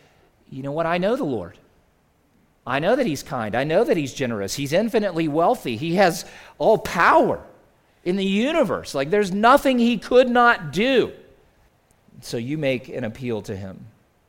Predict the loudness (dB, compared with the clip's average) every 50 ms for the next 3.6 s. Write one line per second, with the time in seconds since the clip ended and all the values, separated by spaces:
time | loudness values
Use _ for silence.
0 | _ _ _ _ _ _ _ _ _ _ _ -14 -12 -12 -10 -8 -6 -4 -4 -2
1 | 0 2 2 4 6 4 4 2 0 -6 -10 -12 -12 -10 -8 -8 -8 -8 -8 -8
2 | -8 -8 -6 -6 -8 -8 -8 -8 -6 -6 -4 -4 -6 -8 -8 -10 -8 -2 0 2
3 | 2 2 2 0 0 -2 -4 -6 -6 -6 -8